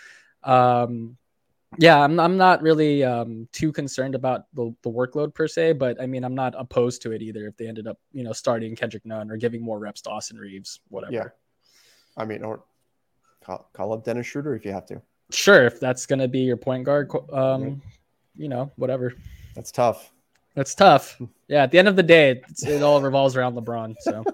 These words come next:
Speaker 2: <laughs> uh, but that's, that's essentially, I mean, I think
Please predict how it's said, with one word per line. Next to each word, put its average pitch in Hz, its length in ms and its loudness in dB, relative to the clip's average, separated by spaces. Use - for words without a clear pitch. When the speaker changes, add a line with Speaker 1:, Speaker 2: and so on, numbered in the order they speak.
Speaker 2:
<laughs> 190 540 -12
uh, 147 240 10
but 160 240 4
that's, 247 240 4
that's 226 240 2
essentially, 165 380 2
I 165 80 2
mean, 170 120 4
I 170 60 6
think 208 300 0